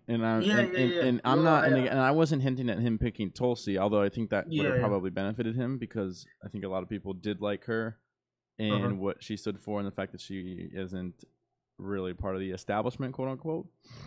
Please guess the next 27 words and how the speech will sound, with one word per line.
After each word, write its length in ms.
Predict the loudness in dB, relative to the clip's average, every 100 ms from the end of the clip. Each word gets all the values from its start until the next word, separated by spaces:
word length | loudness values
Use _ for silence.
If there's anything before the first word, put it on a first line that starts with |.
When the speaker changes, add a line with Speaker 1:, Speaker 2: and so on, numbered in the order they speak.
| -16 _
Speaker 2:
Mm-hmm. 160 | -6 -2
Speaker 1:
Um, 420 | 0 0 -2 -6 -12 _ _ _ _ _ _ 0
but 160 | 2
that's 160 | 4 4
not 160 | 2 4
who 120 | 4
I 120 | 4
was 160 | 2 -2
saying. 400 | -4 -2 -2 0
I 160 | 2 4
was 200 | 4 0
saying 460 | 0 0 0 0
that 240 | 0 -2 -6
she 500 | -12 -4 -2 0 -2 _ _ _ _ _ _ -12
destroyed 840 | -8 -8 -8 -2 2 6 6 4 0 -10 -10
Kamala 360 | -4 0 0 2
Harris 520 | 2 2 0 -4 -14 _ 0
early 460 | 2 4 4 2 2
in 100 | 0
the 60 |
debates, 600 | -2 -2 -2 -2 -6 -14 -20 _ _ -4
knocked 300 | 2 2 2
Speaker 2:
Mm-hmm. 100 | 2
Speaker 1:
her 80 | 4
out 260 | 4 2 0
right 240 | 2 4 4
away. 380 | 4 2 0